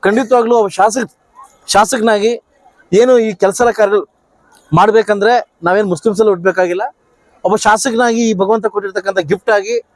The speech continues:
ನನ್ನ ಶಾಸಕ ಸ್ಥಾನವನ್ನ ಒಂದು ಕಾರ್ಯನಿರ್ವಹಿಸಲಿಕ್ಕೆ ಒಂದು ಅವಕಾಶವನ್ನು ಕೊಟ್ಟಿದ್ದೀರಿ.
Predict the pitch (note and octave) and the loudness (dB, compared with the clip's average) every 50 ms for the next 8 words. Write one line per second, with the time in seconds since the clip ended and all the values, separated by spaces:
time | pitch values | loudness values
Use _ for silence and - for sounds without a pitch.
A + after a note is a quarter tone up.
0 | _ D#3 E3 F#3 G#3 G#3 G3 - G3+ G#3+ A3 A3+ A#3+ A3 - A#3+ G#3+ G#3+ G#3 G3+ | _ -4 -2 0 0 0 0 0 0 -2 -2 -2 -8 -6 -4 -2 -2 0 -2 -2
1 | G3 G#3 A3+ A#3 A3+ - _ _ _ _ _ _ _ _ _ - - - - - | -2 -4 -4 -6 -6 -12 _ _ _ _ _ _ _ _ _ -20 -18 -8 -4 -2
2 | F3+ F#3 F3 - F#3 G#3 A#3+ A#3+ A#3+ A3 A3+ A3+ - - G3+ G3+ F#3+ E3+ F#3+ - | -2 -2 0 2 2 2 4 4 4 4 4 2 2 0 -2 -2 0 0 -2 0
3 | - G#3+ - - G#3 G3 D#3 F#3 F#3 G3 F#3+ F3 F#3+ A#3 | -2 -4 -2 -2 -4 -4 -2 -4 -2 -2 0 0 0 -2